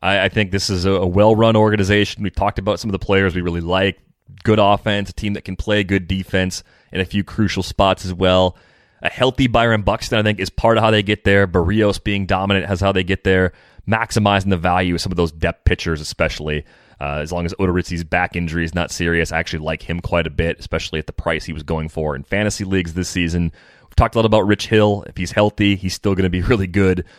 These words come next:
Uh, so there's just a lot of things that kind of fall into place there. And they have a sneaky good bullpen, too.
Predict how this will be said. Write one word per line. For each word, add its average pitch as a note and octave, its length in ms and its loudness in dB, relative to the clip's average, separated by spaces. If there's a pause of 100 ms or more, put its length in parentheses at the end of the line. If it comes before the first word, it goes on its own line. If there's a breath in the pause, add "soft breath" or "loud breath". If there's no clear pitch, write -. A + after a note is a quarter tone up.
(280 soft breath)
Uh, D2+ 160 -6
so - 140 -6
there's G#2+ 220 2
just - 260 -8
a G2 80 -4
lot G2+ 300 4
of F#2+ 80 -4
things F#2+ 300 0
that E2+ 200 -4 (140)
kind F2+ 100 -4
of E2+ 80 -6
fall F2+ 220 2
into F2 100 0
place F2 320 -2
there. E2+ 320 0
And F#2+ 140 2
they D3 80 6
have C3+ 120 6
a G#2+ 40 -2
sneaky G#2+ 400 -2
good E2+ 180 -2
bullpen, E2+ 480 0
too. D2 300 -4